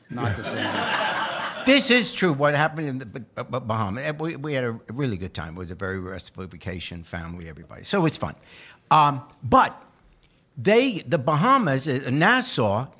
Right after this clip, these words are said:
Speaker 2: gets, like, one American television station, and it's the one that carries my show.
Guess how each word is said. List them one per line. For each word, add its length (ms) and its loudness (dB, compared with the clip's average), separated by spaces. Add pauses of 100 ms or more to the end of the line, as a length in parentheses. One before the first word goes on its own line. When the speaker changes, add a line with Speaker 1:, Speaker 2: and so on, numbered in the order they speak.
(120)
Speaker 2:
gets, 540 -4 (320)
like, 280 -2
one 300 2
American 580 2
television 640 -2
station, 640 -12 (800)
and 440 0 (380)
it's 160 -6
the 100 0
one 200 0
that 140 -4
carries 380 0
my 120 -4
show. 400 -4